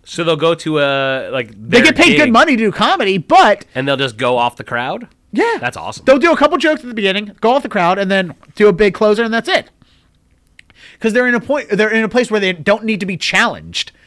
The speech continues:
Speaker 2: 'Cause there's nobody challenging them comedy-wise. There's no opportunity. The, the most thing, that, the most challenge that they have is they got, they started writing a, uh, murder mystery thing. They've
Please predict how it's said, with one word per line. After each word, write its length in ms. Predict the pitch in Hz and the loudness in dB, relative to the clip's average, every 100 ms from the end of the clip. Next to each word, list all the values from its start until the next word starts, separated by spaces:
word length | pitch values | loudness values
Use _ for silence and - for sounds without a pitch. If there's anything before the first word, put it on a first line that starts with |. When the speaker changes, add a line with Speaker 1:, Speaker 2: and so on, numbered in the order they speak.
| _ - | _ -8
Speaker 2:
'Cause 140 | 190 | -2
there's 200 | 180 185 | 0 0
nobody 680 | 170 190 220 220 220 208 202 - | -2 0 2 4 4 2 -2 -6
challenging 600 | - 226 302 247 170 170 | -2 2 4 2 -2 -6
them 160 | 160 156 | -4 -4
comedy-wise. 680 | - 156 143 139 131 127 123 - - | -2 -4 -4 -6 -6 -6 -8 -16 -6
There's 180 | 190 190 | -4 0
no 180 | 233 214 | 0 0
opportunity. 540 | 214 208 285 190 208 | -2 -2 -4 -2 -4
The, 120 | 165 _ | -6 _
the 240 | 202 190 170 | -4 -4 -4
most 260 | 180 254 - | -2 0 0
thing, 200 | 269 240 | -6 -6
that, 160 | 226 | -4
the 80 | 185 | -2
most 240 | 220 330 - | -2 -4 -4
challenge 460 | 226 247 233 190 | -2 -2 -4 -4
that 120 | 196 | -4
they 120 | 180 180 | -4 -4
have 260 | 208 202 | -4 -4
is 100 | 160 | -6
they 180 | 170 170 | -6 -6
got, 420 | 151 170 156 - _ _ _ - | -4 -2 -2 -6 _ _ _ -6
they 80 | 180 | -4
started 280 | - 220 | 0 0
writing 340 | 185 185 190 180 | 2 0 0 -2
a, 240 | 170 165 | -2 -2
uh, 280 | 147 143 135 | -2 -2 -4
murder 260 | 160 214 190 | -2 0 0
mystery 380 | 196 - 147 | -2 -4 -8
thing. 260 | 120 107 78 _ _ _ _ - | -8 -12 -14 _ _ _ _ -6
They've 180 | 180 | -6